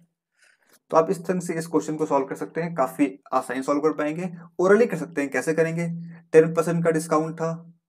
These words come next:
एट परसेंट पहले था, difference कितना आया, दो परसेंट। दो percent value कितनी है, सेवेंटी है, वन परसेंट कितनी हो गई, थर्टी फ़ाइव। निकालना क्या है, Market value,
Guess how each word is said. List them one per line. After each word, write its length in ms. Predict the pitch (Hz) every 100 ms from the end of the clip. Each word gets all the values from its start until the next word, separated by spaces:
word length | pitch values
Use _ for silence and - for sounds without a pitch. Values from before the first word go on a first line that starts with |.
| _ _ _ _ _ -
एट 200 | 147 -
परसेंट 260 | 160 165 165
पहले 240 | 143 143
था, 160 | 170 147 190 _ _ _ _
difference 400 | 123 131 151 151
कितना 340 | 165 165 147 143
आया, 200 | 147 139
दो 200 | 113 123
परसेंट। 460 | - 127 139 135 - _ -
दो 140 | 147
percent 280 | 143 - 151
value 160 | 143 139
कितनी 300 | 143 - 143
है, 60 | 143
सेवेंटी 420 | - 117 117 127
है, 200 | 120 117 - - _
वन 200 | 117 139
परसेंट 280 | 139 143 143
कितनी 200 | 147 143
हो 120 | 143
गई, 140 | 139 143
थर्टी 280 | 127 - 113
फ़ाइव। 340 | 123 113 117 - _ _ _ 131
निकालना 380 | 131 135 147 147
क्या 200 | 151 143
है, 140 | 147 147 _
Market 280 | 117 113 117
value, 300 | 117 117 113